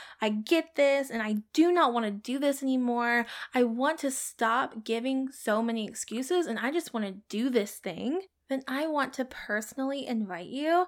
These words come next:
to join us inside of the Call to C E O Collective. Like I said earlier, this is the community-driven membership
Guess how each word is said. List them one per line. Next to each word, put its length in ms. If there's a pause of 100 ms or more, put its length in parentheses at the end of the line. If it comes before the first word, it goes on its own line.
(260)
to 100
join 280
us 280
inside 500
of 160
the 80
Call 380
to 160
C 340
E 60
O 160
Collective. 800 (340)
Like 140
I 80
said 300
earlier, 580
this 240
is 220
the 180
community-driven 1120
membership 640